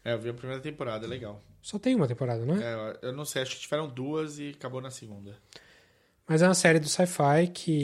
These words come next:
Speaker 1: Deixa eu conferir.
Speaker 2: que é o reboot dessa série dos anos setenta, onde tem os humanos e tem os Cylons,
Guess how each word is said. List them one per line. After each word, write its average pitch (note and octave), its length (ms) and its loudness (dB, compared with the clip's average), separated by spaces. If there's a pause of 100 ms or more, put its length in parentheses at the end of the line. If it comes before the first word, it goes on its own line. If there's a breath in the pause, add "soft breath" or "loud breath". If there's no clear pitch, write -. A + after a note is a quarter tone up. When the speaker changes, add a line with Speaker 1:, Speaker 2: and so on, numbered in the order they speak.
Speaker 1:
Deixa C3 140 -2
eu C3+ 40 -14
conferir. - 240 -14
Speaker 2:
que D3+ 60 2
é - 20 4
o C3 40 4
reboot B2+ 320 4
dessa B2 160 0
série B2+ 220 0
dos B2+ 120 -4
anos C3 120 0
setenta, G3 380 4
onde F3 180 6
tem D3 340 4
os C#3+ 160 4
humanos D3 680 4 (640 soft breath)
e D3+ 100 2
tem D3+ 300 4
os D#3 140 4
Cylons, B2+ 800 2